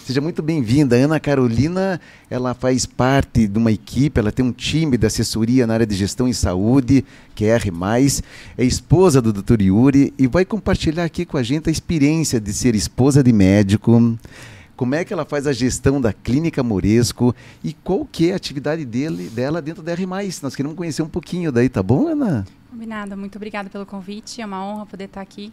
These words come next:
Speaker 2: conversando com vocês diretamente e trazendo um pouquinho da nossa experiência, da nossa jornada aí nessa busca pra ser médicos melhores, né? Pessoas melhores nessa, nessa caminhada.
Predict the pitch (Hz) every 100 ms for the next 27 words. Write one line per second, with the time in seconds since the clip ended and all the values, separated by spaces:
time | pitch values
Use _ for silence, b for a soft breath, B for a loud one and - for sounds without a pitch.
0 | _ 196 196 196 202 196 - 185 190 196
1 | 196 240 208 190 196 185 196 247 - 269
2 | b b b - - 208 214 214 202 202
3 | 214 202 202 - 208 190 208 202 202 196
4 | 202 190 202 190 185 185 185 190 b b
5 | b b 196 - 202 196 202 - 208 202
6 | 196 190 - 202 208 190 180 - 185 196
7 | 180 190 214 214 196 196 196 190 196 185
8 | 196 190 185 180 196 - 190 180 180 196
9 | 196 202 202 190 170